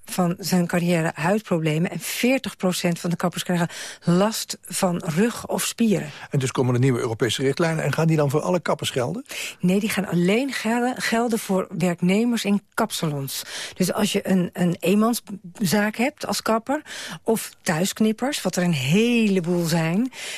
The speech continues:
Speaker 1: hè, vijftienduizend van de tweeëntwintigduizend geregistreerde kappers zijn, eh, Z Z P'er.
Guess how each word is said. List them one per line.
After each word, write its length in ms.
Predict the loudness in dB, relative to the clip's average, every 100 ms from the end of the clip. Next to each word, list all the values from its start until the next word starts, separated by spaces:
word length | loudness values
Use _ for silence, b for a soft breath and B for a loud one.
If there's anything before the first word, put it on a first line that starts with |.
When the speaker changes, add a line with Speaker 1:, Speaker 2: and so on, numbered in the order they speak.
| B
Speaker 1:
hè, 200 | -2 0
vijftienduizend 1160 | 0 0 2 2 0 2 4 4 2 2 0 -2
van 120 | 0
de 100 | 0
tweeëntwintigduizend 1000 | 0 0 2 0 -2 -2 0 0 0 -4
geregistreerde 600 | -4 -2 -2 -4 -2 -2
kappers 380 | 0 -4 -4 -8 -8
zijn, 460 | -2 0 0 -2 -6
eh, 300 | -2 0 0 -2 -2
Z 140 | 0 0
Z 140 | 0 -4
P'er. 440 | 0 0 0 -2